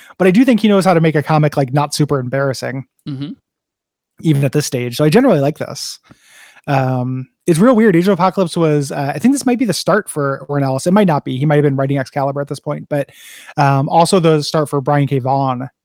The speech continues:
Speaker 1: Um, there's some comics that he did that are tie-ins.
Speaker 2: Oh, interesting. I
Speaker 1: Um,
Speaker 2: d-, I
Speaker 1: yeah.
Speaker 2: did not know that. Yeah, that was the,
Speaker 1: No.
Speaker 2: uh, like, when I saw Warren Ellis's name on this, I was like, "Ooh." And then I, like, as I was reading, I was like,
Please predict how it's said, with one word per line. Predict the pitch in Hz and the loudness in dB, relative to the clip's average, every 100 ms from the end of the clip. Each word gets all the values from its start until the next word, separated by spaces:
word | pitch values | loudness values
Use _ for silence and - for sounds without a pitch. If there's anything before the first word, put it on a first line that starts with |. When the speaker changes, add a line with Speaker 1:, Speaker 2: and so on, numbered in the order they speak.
| _ 139 | _ -10
Speaker 1:
Um, | 131 131 131 | -8 -6 -6
there's | 139 | -8
some | - 139 | -6 -4
comics | 135 139 - | -2 -4 -4
that | 147 | -6
he | 127 | -6
did | 143 139 143 | -4 -6 -6
that | |
are | 139 | -8
tie-ins. | - 139 147 160 185 180 170 156 | -6 -8 -8 -10 -10 -8 -8 -10
Speaker 2:
Oh, | |
interesting. | 156 127 - 113 _ - - - _ - | -12 -16 -18 -20 _ -20 -20 -20 _ -18
I | 143 - | -16 -14
Speaker 1:
Um, | - | -16
Speaker 2:
d-, | - | -12
I | 131 | -10
Speaker 1:
yeah. | |
Speaker 2:
did | 139 127 | -8 -10
not | 123 123 | -12 -14
know | 123 | -16
that. | 113 110 _ _ _ _ _ - | -16 -20 _ _ _ _ _ -4
Yeah, | 165 | 0
that | 180 | 0
was | 180 143 | -2 -4
the, | 147 143 | -2 -2
Speaker 1:
No. | 131 | 0
Speaker 2:
uh, | 123 117 | -4 -4
like, | 135 131 | -6 -2
when | 135 | -4
I | |
saw | 131 156 | -2 -2
Warren | 143 135 | 0 0
Ellis's | 117 117 117 117 | -2 -8 -12 -12
name | 113 | -12
on | 117 | -12
this, | 113 113 | -14 -14
I | |
was | 113 113 113 | -12 -12 -12
like, | 113 - | -14 -10
"Ooh." | 294 165 104 104 | -8 -8 -14 -16
And | 135 | -12
then | 131 | -8
I, | 127 117 | -8 -6
like, | 131 127 | -6 -4
as | 135 | -2
I | 131 | -2
was | 131 127 | -2 -4
reading, | 135 117 | -6 -6
I | |
was | 120 | -10
like, | 117 | -12